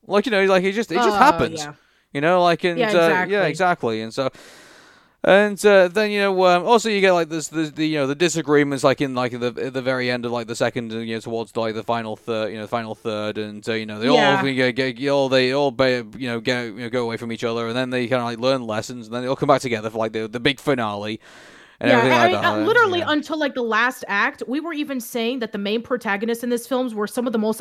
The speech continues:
Speaker 2: unlikable that we've seen in Dis-, in Disney in a while.
Speaker 1: It's just, they, they feel poorly written.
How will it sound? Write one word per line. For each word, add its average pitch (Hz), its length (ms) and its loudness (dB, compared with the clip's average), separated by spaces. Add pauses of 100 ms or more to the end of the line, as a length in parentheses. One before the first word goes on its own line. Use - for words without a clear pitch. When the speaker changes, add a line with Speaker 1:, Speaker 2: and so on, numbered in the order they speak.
Speaker 2:
unlikable 196 680 -2
that 190 120 -2
we've 190 160 -2
seen 180 280 -6
in 190 180 -2
Dis-, 165 260 -6
in 185 180 0
Disney 170 300 -2
in 220 60 2
a 220 60 4
while. 226 480 2
Speaker 1:
It's 240 180 0
just, 294 160 0
they, 262 100 2
they 294 160 -2
feel 359 280 6
poorly 285 420 4
written. 180 540 2